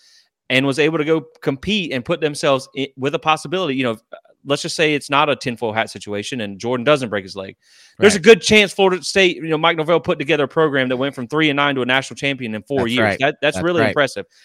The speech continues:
Speaker 1: So you give him time to keep recruiting and keep building and keep,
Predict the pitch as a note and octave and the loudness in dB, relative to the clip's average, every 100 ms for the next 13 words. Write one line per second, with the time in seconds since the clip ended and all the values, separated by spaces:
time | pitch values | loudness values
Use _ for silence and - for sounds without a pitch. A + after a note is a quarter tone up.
0 | _ - E3+ E3 F#3+ D3+ A3 F3+ E3 C#3+ | _ -4 0 0 -2 2 2 2 -2 0
1 | C3+ A2 G#2 - C3 - C3+ B2+ _ A2 | 0 0 -2 -8 -10 -4 -4 -4 _ -12
2 | - A#2+ G2 F2+ F#2+ C#3 D3+ - A2 B2+ | -4 -4 -4 -8 -10 -8 -10 -8 -2 0
3 | G#2+ F#2 F#2+ - C#3+ | 0 -2 -8 -8 -10